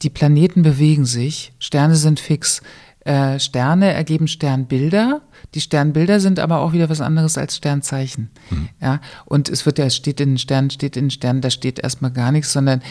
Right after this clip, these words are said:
Speaker 1: äh, wir gucken eigentlich, wie laufen die Planeten und daraus, und dann ist natürlich auch Menschen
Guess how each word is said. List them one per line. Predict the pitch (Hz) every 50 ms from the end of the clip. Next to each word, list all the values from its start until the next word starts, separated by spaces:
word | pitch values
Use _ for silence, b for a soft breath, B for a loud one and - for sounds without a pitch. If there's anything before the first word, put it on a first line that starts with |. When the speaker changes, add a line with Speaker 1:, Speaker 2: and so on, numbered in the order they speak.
| B B B B B B
Speaker 1:
äh, | - 135 135 131 131 127 127 131
wir | 135 135 131 131 131 135 - - -
gucken | - - 147 - 156 -
eigentlich, | - 139 135 131 - - - -
wie | 151 147 147 139
laufen | 135 123 123 131 135 - 170 156
die | 151
Planeten | - - - 135 135 131 127 135 135 - 160 147 147 147 143 143 -
und | - - 131 127 131 131 135 135 127 - - - - - - -
daraus, | 127 123 123 127 143 143 143 143 143 - - - - - B B B B B B B B B _ - 160
und | 143 123
dann | 143 127 147 180 185
ist | 175 - -
natürlich | 170 160 156 - 160 151 156 - - -
auch | 131 131 131
Menschen | - 139 135 147 170 - - 185 180 175 175 170